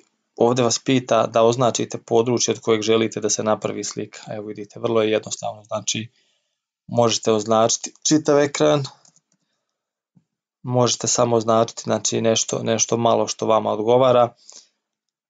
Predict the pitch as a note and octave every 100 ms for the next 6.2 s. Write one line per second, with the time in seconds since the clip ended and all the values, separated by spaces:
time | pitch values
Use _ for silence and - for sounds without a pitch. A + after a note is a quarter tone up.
0 | _ - A#2 A2+ A#2 A#2+ A#2+ A#2+ A#2 B2
1 | - A#2+ - A#2 A#2 A#2 A2+ A2 G#2+ A2+
2 | A2 A2 A2 G#2+ G#2 A2 G#2 G#2 G2+ A2
3 | G#2+ - - A2 G#2+ - A2+ B2 A#2+ A#2
4 | A#2 - A2+ A#2 - A#2 A2+ B2 A#2+ -
5 | A2+ A#2 A#2 G#2+ A2 G#2 G#2+ G2 C#3 C3
6 | A#2+